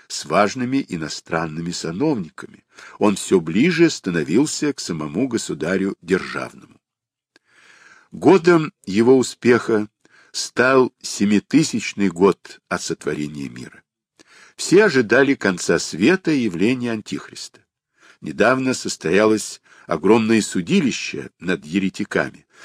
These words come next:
названными жидовствующими, ибо они отрицали Христа и Новый Завет, Святую Троицу и Причастие, истребляли иконы, требовали упразднения православных обрядов, постов,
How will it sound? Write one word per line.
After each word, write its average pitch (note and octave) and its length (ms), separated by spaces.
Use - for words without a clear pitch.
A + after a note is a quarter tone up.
названными F#2 920
жидовствующими, - 1120
ибо G2 520
они G2 540
отрицали F2 920
Христа F#2 760
и F#2 80
Новый D#2 320
Завет, F#2 500
Святую E2 480
Троицу C#3+ 800
и A#2 120
Причастие, - 800
истребляли A2+ 920
иконы, A#2+ 600
требовали C#3 760
упразднения A2 1000
православных G2+ 800
обрядов, A2+ 560
постов, - 680